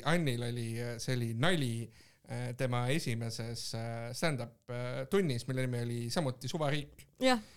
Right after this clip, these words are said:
Speaker 1: Ja, ja ma hetkel üritasin talt seda välja peitida.
Speaker 2: Ja ma täiega pressisin vastu, aga sa, sa said
Speaker 1: Aga ta
Speaker 2: hakkama.
Speaker 1: lõpuks punchline'i see, punchline'i saime kätte.
Speaker 2: Saime. Ei, ma ei, ei, ma ei teinud,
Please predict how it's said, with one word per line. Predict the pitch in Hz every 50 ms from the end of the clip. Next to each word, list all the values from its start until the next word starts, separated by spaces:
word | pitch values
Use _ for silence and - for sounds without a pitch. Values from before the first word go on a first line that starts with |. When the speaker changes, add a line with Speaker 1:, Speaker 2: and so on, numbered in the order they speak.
| -
Speaker 1:
Ja, | - - 151 139 123
ja | 120 131
ma | 139 139
hetkel | 156 165 - 139 139
üritasin | 151 160 151 147 143 147
talt | 127 127 131 135
seda | - 123 127 120
välja | 170 165 147 135 123 120
peitida. | 135 135 135 135 - - 262
Speaker 2:
Ja | 269
ma | 269 277 277 240
täiega | 294 294 285 277 254 240 233 233
pressisin | 233 247 247 - - 240 208 240 226
vastu, | 226 233 240 - - - 214 202 202 - - - -
aga | - 240 247 240 233 226 220 220 220
sa, | 214 - 240 220 214 214 208 - - -
sa | - - - 254 226
said | 226 233
Speaker 1:
Aga | 233 233 233
ta | 233
Speaker 2:
hakkama. | 233 226 220 -
Speaker 1:
lõpuks | 233 208 185 - - -
punchline'i | - 175 180 190 185 - - 131 127 123 117 113 113
see, | 135 - - - - - - - -
punchline'i | - 151 165 190 - - - 135 117 113 113 110 107
saime | 120 117 113 107
kätte. | - 127 - - - - 120 113 - - - 226
Speaker 2:
Saime. | 220 - 240 233 233 220 208 214 214 - _ _ - -
Ei, | 226 254 254
ma | 254 269 285
ei, | 320 339 302
ei, | 294 339 320
ma | 330 339
ei | 349
teinud, | 392 330 277 214 208